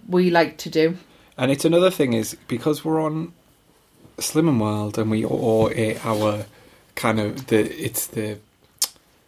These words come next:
Speaker 2: what's the word I'm looking for? The key to our success weight loss wise.
Speaker 1: Yeah.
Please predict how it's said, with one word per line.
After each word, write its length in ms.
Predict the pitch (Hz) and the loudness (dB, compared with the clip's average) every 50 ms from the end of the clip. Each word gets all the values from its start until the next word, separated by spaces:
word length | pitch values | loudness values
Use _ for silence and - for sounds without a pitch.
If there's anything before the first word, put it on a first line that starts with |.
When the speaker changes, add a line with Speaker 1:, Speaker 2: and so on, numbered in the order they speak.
| - - - - - - - - - - | -20 -20 -18 -16 -16 -16 -16 -18 -20 -18
Speaker 2:
what's 220 | - 107 113 - - | -18 -16 -16 -12 -12
the 80 | 120 | -10
word 160 | 110 107 104 107 | -10 -10 -10 -12
I'm 80 | 107 | -14
looking 160 | 107 - - | -16 -18 -20
for? 360 | 110 - - 110 107 104 104 - _ _ | -20 -20 -20 -20 -20 -20 -20 -20 _ _
The 80 | - 123 | -10 -6
key 200 | 117 - 151 147 | 0 2 2 4
to 100 | 139 135 | 4 4
our 180 | 131 127 123 120 | 4 4 4 2
success 420 | - - 123 - - 117 - - | 0 -2 -2 -2 -2 -2 -2 0
weight 240 | 123 117 110 110 - | 2 4 4 4 2
loss 200 | 226 - - - | 0 -4 -6 -6
wise. 160 | - - 214 | -4 0 2
Speaker 1:
Yeah. 320 | 208 185 170 151 135 135 | 4 4 6 6 6 4